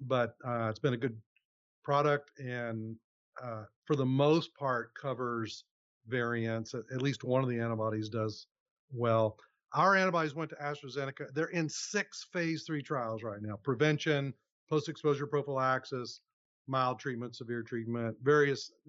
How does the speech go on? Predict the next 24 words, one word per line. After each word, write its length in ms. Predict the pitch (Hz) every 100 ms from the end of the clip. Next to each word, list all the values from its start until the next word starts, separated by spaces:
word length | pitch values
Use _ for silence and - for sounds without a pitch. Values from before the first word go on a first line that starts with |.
| 143 _
places 360 | 147 127 127 117
around 240 | 120 117
the 80 | 113
world. 420 | 113 113 113 110 _ _ _ _ _ - 127
Um, 460 | 123 117 113 110 - _ _
several 480 | - - 190 185 156
of 80 | 143
those 160 | 139
trials 260 | 135 143 123
are 100 | 123 -
fully 240 | 135 127
enrolled. 580 | 120 120 120 120 117 113 - _ _ _
We 300 | 143 139 196
think 260 | 214 277 240
there's 280 | 180 156 147
a 60 |
lot 440 | 127 120 151 180 156
of 80 | 143
potential 460 | 143 151 135 147 127
for 80 |
the 80 | 135
ones 300 | 131 131 131
that 80 | 127
we've, 380 | 127 127 120